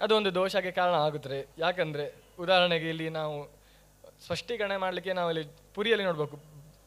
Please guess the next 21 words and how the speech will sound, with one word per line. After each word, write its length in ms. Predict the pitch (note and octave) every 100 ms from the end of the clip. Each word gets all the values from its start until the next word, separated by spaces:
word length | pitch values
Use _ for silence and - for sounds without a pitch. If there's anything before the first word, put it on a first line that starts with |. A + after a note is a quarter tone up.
| -
ಅವರು 300 | E3+ D#3+ D3
ದಶಾವತಾರದಲ್ಲಿ 1080 | D#3 G#3+ G#3+ G#3 G3+ G3 G3+ G3 D#3+ - E3
ಬಲರಾಮನನ್ನು 680 | F3 G3+ G#3 F#3+ G3 -
ಸೇರಿಸ-, 260 | F3+ F#3+ F3
ಭಗವಂತನ 400 | D#3 D#3+ F#3 G3+
ಅಂಶ 340 | F#3 D#3 F3+
ಸ್ವಲ್ಪ 300 | G#3 G3+ G#3+
ಬಲರಾಮದಲ್ಲಿ 720 | G#3+ F#3+ F3 F#3 F#3+ G3 F#3
ಇದೆ 140 | F3+ G#3+
ಅಂತ 140 | G#3+
ಹೇಳು-, 260 | F#3+ F3+ F#3
ಹೇ-, 460 | F3 F3 D#3+ D3+
ಹೇ-, 380 | C#3 E3 F3+ D3+
ಹೇಳಿದ್ರಿಂದ 480 | D3 F#3 E3 D3 A#2+ B2+ - - - - - - - C#3
ದಶಾವತಾರದಲ್ಲಿ 720 | D3 G3+ G3+ F#3 E3 C#3 C3+
ಬಲರಾಮವೂ 580 | C3+ D3+ G3+ G#3 G#3 G#3+
ಇದ್ದಾನೆ 260 | G3+ G3
ಎಂಬುದಾಗಿ 340 | G3 F#3 F#3 G3+
ಅವರು 140 | G3
ಬಲರಾಮನನ್ನು 480 | F3 G3 A3 G#3+ F#3+
ಸೇರಿಸುತ್ತಾರೆ. 580 | G3 G3+ F3 - A#2+